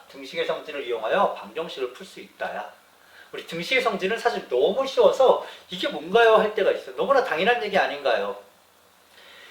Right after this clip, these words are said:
A하고 B하고 똑같아. 그러면 똑같은데, 똑같은 걸 양변에 더해줘도 당연히 계속 똑같겠지. 그다음 A하고 B하고 또 똑같아.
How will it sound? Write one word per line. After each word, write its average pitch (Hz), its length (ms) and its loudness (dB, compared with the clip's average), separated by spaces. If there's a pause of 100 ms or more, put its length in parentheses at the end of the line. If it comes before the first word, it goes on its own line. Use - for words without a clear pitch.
(140)
A하고 277 380 10
B하고 - 300 8
똑같아. - 380 4 (680)
그러면 - 480 8
똑같은데, - 640 2
똑같은 339 560 -2
걸 262 160 10
양변에 214 400 0
더해줘도 151 420 0
당연히 170 400 -6
계속 - 280 -8
똑같겠지. - 720 -4 (840)
그다음 - 260 8
A하고 247 360 10
B하고 233 300 6
또 285 140 -4
똑같아. - 320 0